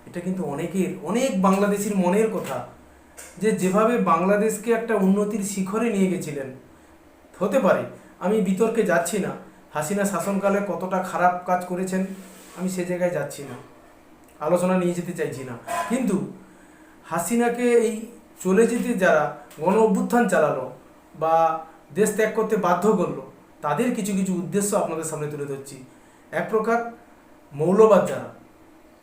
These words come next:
যারা মৌলবাদীরা, তারা কিন্তু এক প্রকার এই রকম একটি ঘটনার সাক্ষী থেকে তার সুযোগ নেওয়ার চেষ্টা করছিল, যাতে তারা এক প্রকার বেছে বেছে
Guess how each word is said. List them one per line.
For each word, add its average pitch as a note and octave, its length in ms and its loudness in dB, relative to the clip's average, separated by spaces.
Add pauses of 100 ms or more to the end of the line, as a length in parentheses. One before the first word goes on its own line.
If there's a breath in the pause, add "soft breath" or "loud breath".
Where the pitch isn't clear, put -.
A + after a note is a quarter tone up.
(480)
যারা D#3+ 240 2
মৌলবাদীরা, D#3+ 680 2
তারা D#3 320 0
কিন্তু F#3 400 -2
এক E3 200 0
প্রকার E3 260 -6
এই F3 260 -4
রকম G3+ 340 -2
একটি G3 480 -4 (760 loud breath)
ঘটনার F#3 520 2
সাক্ষী E3 340 -6
থেকে F#3+ 400 -2 (240)
তার D#3 180 -2
সুযোগ F#3 400 -2
নেওয়ার F3+ 380 0
চেষ্টা D#3 260 -6
করছিল, B2 420 -12 (400 loud breath)
যাতে F#3+ 460 0 (560 loud breath)
তারা G#3 260 6
এক G3+ 100 4
প্রকার G#3+ 240 2
বেছে F#3+ 260 2
বেছে G3+ 440 2